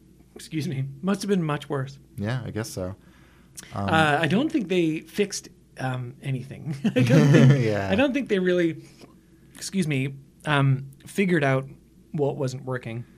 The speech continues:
Speaker 2: So in this movie, John McClane, like Ben said, goes to Russia because his, he's ki-, like, not really been in touch with his son in a while.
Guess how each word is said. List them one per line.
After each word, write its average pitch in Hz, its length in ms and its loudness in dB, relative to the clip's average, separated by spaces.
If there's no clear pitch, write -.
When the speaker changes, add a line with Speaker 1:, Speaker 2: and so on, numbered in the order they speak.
Speaker 2:
So 135 420 2
in 135 120 0
this 147 220 2
movie, 117 400 0
John 113 280 0
McClane, 101 380 -4
like 95 180 -8
Ben 95 240 -4
said, 92 540 -8
goes 117 300 0
to 110 100 -6
Russia 98 380 -6
because 98 440 -10
his, 110 200 -8
he's 127 240 -6
ki-, - 140 -14
like, 135 300 -2
not 135 220 4
really 120 260 2
been 104 460 -2
in 110 100 -6
touch - 340 -2
with 101 140 -8
his 98 140 -6
son 101 280 -4
in 98 120 -4
a 95 60 -4
while. 95 520 -6